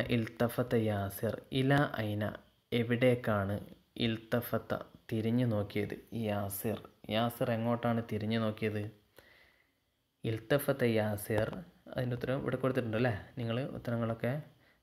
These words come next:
ബുക്കിൽ ഒന്ന് രണ്ട് പ്രാവശ്യം ബുക്ക് വായിച്ചാൽ ആ ചോദ്യത്തിൻ്റെ ഉത്തരം എവിടെയാണ് ഉള്ളതെന്ന് വായിച്ച് മനസ്സിലാക്കി വായിച്ചാൽ ഉടൻ നമുക്ക് കണ്ടുപിടിക്കാൻ പറ്റും. അപ്പോൾ ഇൽത്തഫത്ത നാസിറുൻ,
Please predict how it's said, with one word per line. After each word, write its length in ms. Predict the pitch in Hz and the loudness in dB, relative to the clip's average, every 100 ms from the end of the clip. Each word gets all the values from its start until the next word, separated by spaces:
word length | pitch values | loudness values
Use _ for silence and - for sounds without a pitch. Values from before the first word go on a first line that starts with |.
| - | -8
ബുക്കിൽ 340 | 113 - 120 120 - - _ _ _ _ - | -8 -2 0 0 -2 -10 _ _ _ _ -2
ഒന്ന് 160 | 113 117 | 2 4
രണ്ട് 180 | 120 123 | 6 6
പ്രാവശ്യം 340 | 123 117 123 | 6 6 2
ബുക്ക് 200 | 113 117 | 2 2
വായിച്ചാൽ 500 | 113 110 117 - 127 - - _ _ - | 4 4 2 2 2 0 -10 _ _ 0
ആ 160 | 117 135 147 - _ _ _ - | 2 4 0 -10 _ _ _ 0
ചോദ്യത്തിൻ്റെ 500 | 113 113 120 123 110 | 0 2 0 0 0
ഉത്തരം 340 | - 110 117 - - | 0 0 0 0 0
എവിടെയാണ് 540 | 110 110 117 123 135 - - | 2 4 4 4 2 0 0
ഉള്ളതെന്ന് 540 | 107 113 113 107 113 160 - - - _ - | 2 2 2 0 -2 -4 -8 -20 -20 _ 0
വായിച്ച് 360 | 110 117 - 135 - | 4 4 2 -2 0
മനസ്സിലാക്കി 500 | 117 110 - 120 120 | -2 0 2 2 4
വായിച്ചാൽ 380 | 110 107 - 117 113 | 2 2 2 2 2
ഉടൻ 280 | 113 117 127 | 2 2 4
നമുക്ക് 380 | 117 110 - 120 156 - - | 2 0 0 -2 -2 -8 -8
കണ്ടുപിടിക്കാൻ 540 | - 110 107 101 110 117 | -4 0 0 0 0 -2
പറ്റും. 260 | 123 - - - - - - - - - - | -2 -6 -12 -20 -20 -20 -20 -20 -20 -20 -2
അപ്പോൾ 240 | 160 147 151 - - _ _ _ _ _ _ _ _ _ _ _ _ - | 2 4 4 2 -12 _ _ _ _ _ _ _ _ _ _ _ _ -6
ഇൽത്തഫത്ത 600 | 143 139 139 131 135 135 | 0 4 4 2 4 4
നാസിറുൻ, 680 | 123 120 117 - 135 117 | 6 6 4 2 2 4